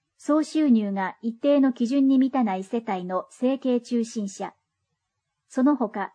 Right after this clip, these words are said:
条件があります。早めに相談してください。貸付内容、上限額について。学習塾等受講料、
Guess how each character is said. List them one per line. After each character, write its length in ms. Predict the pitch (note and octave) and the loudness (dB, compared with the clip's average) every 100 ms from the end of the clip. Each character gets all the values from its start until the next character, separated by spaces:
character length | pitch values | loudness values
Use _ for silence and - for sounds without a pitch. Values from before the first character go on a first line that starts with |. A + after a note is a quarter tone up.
| A#3+ | -2
条 220 | C4 C#4+ | 0 2
件 240 | D4 C#4+ | 2 2
が 100 | G3+ | 2
あ 80 | F#3 | -2
り 80 | F#3 | -4
ま 140 | F#3 | -8
す。 100 | A3 _ _ _ _ _ _ _ _ | -10 _ _ _ _ _ _ _ _
早 240 | A#3+ C4+ | 0 2
め 80 | C4+ | 4
に 140 | B3+ | 4
相 200 | B3 A#3+ | 4 2
談 220 | A#3 A#3 | 2 0
し 60 | A3+ | 0
て 100 | A#3+ | -4
く 80 | A3+ | -6
だ 140 | G#3+ | -6
さ 160 | A3 G#3 | -6 -8
い。 100 | F#3+ _ _ _ _ _ _ _ _ _ _ _ _ - | -8 _ _ _ _ _ _ _ _ _ _ _ _ -6
貸 240 | A#3+ A#3 | -6 -6
付 240 | - - | -8 -2
内 260 | D#4 D#4 C#4 | 0 0 0
容、 440 | G#3 F#3+ F3+ - _ - | 0 -2 -2 -6 _ -4
上 240 | A3 C#4+ | 2 4
限 220 | C#4+ C#4 | 4 4
額 240 | A#3 G#3 A3 | 2 0 -4
に 100 | G#3+ | -6
つ 160 | - | -6
い 80 | G#3+ | -6
て。 280 | - F3+ - _ _ _ _ _ _ _ _ _ _ _ A#3+ | -6 -10 -12 _ _ _ _ _ _ _ _ _ _ _ -4
学 200 | A3+ - | -4 -4
習 260 | - D#4+ | -2 -2
塾 220 | B3+ A#3+ | -2 -6
等 280 | - C4+ A#3+ | -4 0 0
受 200 | G3 G3 | 0 -2
講 280 | A#3 B3+ B3 | -2 2 2
料、 420 | G3+ G3 F#3 F3 | 2 0 -2 -6